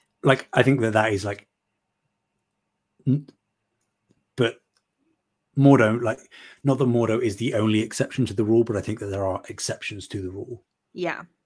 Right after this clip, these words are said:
Speaker 1: So
Speaker 2: So is the, the eye thing, is that an artifact as well? Or is that, like, an, like,
Speaker 1: No.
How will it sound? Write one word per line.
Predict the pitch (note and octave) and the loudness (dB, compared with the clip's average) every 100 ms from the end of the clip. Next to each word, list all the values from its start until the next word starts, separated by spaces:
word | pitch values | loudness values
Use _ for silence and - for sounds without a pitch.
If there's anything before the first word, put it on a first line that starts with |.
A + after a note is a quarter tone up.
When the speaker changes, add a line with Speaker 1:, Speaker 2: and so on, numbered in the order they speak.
| _ _ _ _ _ - - | _ _ _ _ _ -20 -16
Speaker 1:
So | - - | -12 -4
Speaker 2:
So | C4+ F#3+ | -2 0
is | C#4+ C4+ | -2 0
the, | D4+ C#4+ C4+ B3+ G#3+ | 4 4 4 2 0
the | A3+ - | 0 2
eye | G#3+ B3+ E4 | 2 2 2
thing, | E4+ E4 D4 | -2 -4 -4
is | A3+ G#3 | -6 0
that | G3+ A#3 | 4 4
an | B3+ | 2
artifact | C4 C#4 A#3 A#3 - | 0 2 2 2 -2
as | G#3 - | -14 -8
well? | B2+ F#3 B3+ | -2 -2 -2
Or | - F#3+ | -4 -4
is | F#3+ G3 | -4 0
that, | F3+ D#3+ - _ | 0 0 -6 _
like, | - F#3+ - | -12 -12 -12
an, | F3 | -10
like, | C3 | -2
Speaker 1:
No. | A2 G2+ F#2 F2 E2+ E2+ F2 F#2 | -2 -2 -4 -8 -10 -12 -12 -14